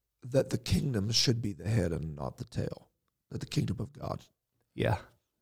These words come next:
Speaker 1: That the church should be the lender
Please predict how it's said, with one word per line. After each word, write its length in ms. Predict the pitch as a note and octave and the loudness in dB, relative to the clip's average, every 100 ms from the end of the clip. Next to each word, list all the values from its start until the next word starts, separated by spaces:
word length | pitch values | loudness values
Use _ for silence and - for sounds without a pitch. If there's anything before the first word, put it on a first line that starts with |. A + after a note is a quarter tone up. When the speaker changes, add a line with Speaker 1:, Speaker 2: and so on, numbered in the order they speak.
| _ _ _ _ _ _ _ - | _ _ _ _ _ _ _ 0
Speaker 1:
That 180 | D3+ - | 4 4
the 80 | C#3+ | 4
church 760 | - - G#3+ G3 - - - - _ _ _ _ _ _ _ _ _ _ - | 10 12 12 12 8 2 0 -6 _ _ _ _ _ _ _ _ _ _ 4
should 420 | - E3+ D3+ A2+ | 8 8 8 6
be 440 | A2 F2+ G#2+ - - _ _ _ _ _ _ _ _ | 6 6 4 2 -8 _ _ _ _ _ _ _ _
the 80 | B2+ | 0
lender 540 | G2 G2+ F2+ - - | 4 6 4 0 -10